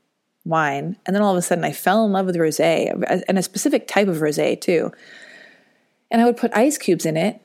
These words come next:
Um, I don't know why I'm talking in the past tense, 'cause this was happening only days ago on New Year's Eve. But, um, yeah, I think I just fell in, I, it became like adult water,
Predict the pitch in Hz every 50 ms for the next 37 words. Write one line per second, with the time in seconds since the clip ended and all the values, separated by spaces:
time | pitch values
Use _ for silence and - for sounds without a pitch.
0 | _ _ _ _ _ _ - - 190 175 165 156 151 165 175 185 185 180 175 165
1 | 165 160 151 - 160 156 - 160 151 151 147 - 170 165 165 165 - - 151 147
2 | 147 147 - - 170 160 170 160 - - 156 151 - - 214 - _ _ - -
3 | 175 160 156 - - 147 147 - - - 170 165 156 151 147 156 160 156 147 160
4 | 156 151 147 151 151 151 151 151 151 143 196 214 185 170 165 170 - - 180 180
5 | 180 175 165 160 160 160 - - _ _ _ _ _ _ _ _ - - 226 -
6 | 202 - - 170 - _ _ _ _ _ _ _ - - 196 180 - 254 247 262
7 | 254 226 233 220 - - - - 202 208 220 226 214 - - 190 - - 208 202
8 | - 220 208 - 226 226 214 208 208 175 175 170 - 175 170 175 180 180 - -
9 | - - 160 160 160 175 170 - - - - 165 -